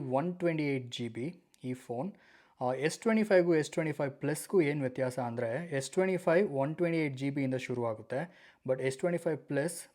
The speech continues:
ಮಿನಿಮಮ್ ಟೂ ಫಿಫ್ಟಿ ಸಿಕ್ಸ್ ಜಿ ಬಿಯಿಂದನೇ ಶುರುವಾಗೋದು. ಅದು ಮೇನ್ ಡಿಫ್ರೆನ್ಸು ಅದಕ್ಕೂ ಇದಕ್ಕೂ. ಮತ್ತು ಸ್ಕ್ರೀನ್ ಸೈಜ್ ಕೂಡ ಅದು ಸಿಕ್ಸ್ ಪಾಯಿಂಟ್ ಸೆವೆನ್ ಇಂಚ್ ಇದೆ, ಇದು ಸಿಕ್ಸ್ ಪಾಯಿಂಟ್ ಟೂ ಇಂಚಿಂದನೇ ಶುರುವಾಗುತ್ತೆ.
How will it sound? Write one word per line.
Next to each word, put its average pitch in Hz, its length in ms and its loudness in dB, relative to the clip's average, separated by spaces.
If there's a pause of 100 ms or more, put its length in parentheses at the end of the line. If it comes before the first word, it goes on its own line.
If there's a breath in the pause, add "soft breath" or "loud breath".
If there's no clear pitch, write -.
ಮಿನಿಮಮ್ 165 440 0
ಟೂ 147 160 -2
ಫಿಫ್ಟಿ 135 180 -4
ಸಿಕ್ಸ್ 127 280 -8
ಜಿ 123 140 -2
ಬಿಯಿಂದನೇ 120 380 -2
ಶುರುವಾಗೋದು. 120 800 -6 (220)
ಅದು 175 120 6
ಮೇನ್ 151 420 2
ಡಿಫ್ರೆನ್ಸು 123 640 -2
ಅದಕ್ಕೂ 127 280 -2
ಇದಕ್ಕೂ. 123 400 -6
ಮತ್ತು 147 160 0
ಸ್ಕ್ರೀನ್ 196 380 0
ಸೈಜ್ 147 300 -2
ಕೂಡ 143 160 0
ಅದು 127 140 2
ಸಿಕ್ಸ್ 127 220 -8
ಪಾಯಿಂಟ್ 147 260 -4
ಸೆವೆನ್ 135 240 0
ಇಂಚ್ 127 180 -4
ಇದೆ, 131 160 0 (500 loud breath)
ಇದು 156 140 -2
ಸಿಕ್ಸ್ - 260 -4
ಪಾಯಿಂಟ್ 170 380 -2
ಟೂ 170 180 4
ಇಂಚಿಂದನೇ 131 580 -4
ಶುರುವಾಗುತ್ತೆ. 113 680 -6